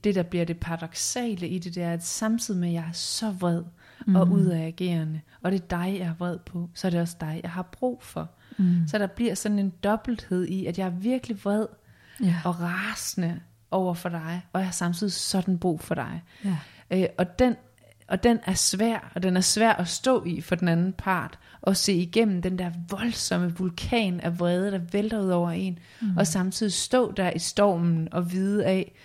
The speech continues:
Speaker 1: at vedkommende også har brug for mig.
Speaker 2: Ja,
Speaker 1: Så
Speaker 2: jeg
Speaker 1: man
Speaker 2: kan
Speaker 1: kan sige, at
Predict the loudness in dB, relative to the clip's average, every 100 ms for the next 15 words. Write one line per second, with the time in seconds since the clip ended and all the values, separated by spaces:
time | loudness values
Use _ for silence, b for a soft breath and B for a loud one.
0 | B B 0 2 0 2 -2 0 -2 -2
1 | -4 0 -2 -2 -8 -8 -8 -10 -2 0
2 | 0 -2 0 4 4 2 0 2